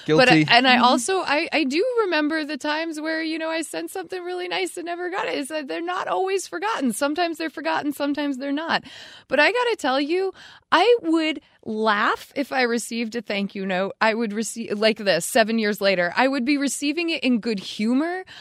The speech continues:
Speaker 1: I would think, "That's awesome that they didn't forget."
Speaker 2: Mm-hmm.
Speaker 1: I would think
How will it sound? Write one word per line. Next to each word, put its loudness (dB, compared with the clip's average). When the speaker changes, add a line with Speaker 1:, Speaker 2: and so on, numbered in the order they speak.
Speaker 1:
I 6
would 0
think, 0
"That's 2
awesome 2
that 0
they 0
didn't -2
forget." -4
Speaker 2:
Mm-hmm. -2
Speaker 1:
I 8
would -2
think 0